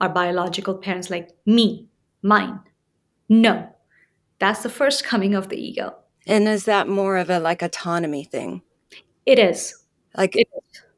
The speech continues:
Speaker 1: Because before
Speaker 2: versus
Speaker 1: that, our sense of
Speaker 2: some
Speaker 1: self
Speaker 2: people.
Speaker 1: is completely merged with our mother and father, mostly our mother.
Speaker 2: Mm-hmm. Okay.
Speaker 1: Before the first coming of the ego. Right? Before two,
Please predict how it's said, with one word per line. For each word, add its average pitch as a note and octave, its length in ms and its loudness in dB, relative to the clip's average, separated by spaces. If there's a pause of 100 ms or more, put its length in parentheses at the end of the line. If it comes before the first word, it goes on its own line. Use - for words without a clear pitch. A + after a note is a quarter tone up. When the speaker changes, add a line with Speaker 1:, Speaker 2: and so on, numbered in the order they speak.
Speaker 1:
Because A#3 280 4
before G3 420 6
Speaker 2:
versus E3+ 80 2
Speaker 1:
that, G#3 180 4 (200)
our A3 100 4
sense B3+ 360 2
of C4 140 0
Speaker 2:
some G#3+ 180 4
Speaker 1:
self G3+ 140 4
Speaker 2:
people. E3 420 -2
Speaker 1:
is - 140 -8 (440)
completely B3 540 0
merged G#3+ 460 4
with F#3+ 160 0
our F#3 300 0
mother G3+ 300 0
and F#3 160 -2
father, F#3+ 320 -6
mostly G#3 400 -2
our F3+ 60 -2
mother. G#3 400 -6
Speaker 2:
Mm-hmm. F3 260 -4 (440)
Okay. F3 260 -4 (920)
Speaker 1:
Before G3+ 320 2
the G3 120 -2
first G3+ 360 0
coming G3 300 0
of E3+ 160 -8
the F3 80 -8
ego. G3+ 460 -10 (2000)
Right? G#3+ 340 2
Before G#3 320 2
two, G#3 540 2